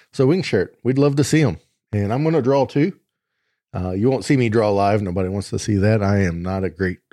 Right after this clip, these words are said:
artist by any means. Yeah, but, uh, for those here in the live stream, once the episode is over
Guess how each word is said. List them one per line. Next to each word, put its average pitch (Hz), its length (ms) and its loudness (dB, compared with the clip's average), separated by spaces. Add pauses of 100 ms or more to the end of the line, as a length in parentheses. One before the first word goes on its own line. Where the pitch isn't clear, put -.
(100)
artist 135 400 -4
by 98 120 2
any 113 160 2
means. 131 320 -2 (840)
Yeah, 139 240 0
but, 139 360 2
uh, 131 260 4 (560)
for 131 120 0
those 139 400 2 (680)
here 151 80 0
in 127 60 2
the 117 60 4
live 139 280 2
stream, 104 340 -2
once 101 280 -8 (680)
the - 200 -2
episode 110 600 0
is 98 240 -2
over 139 320 0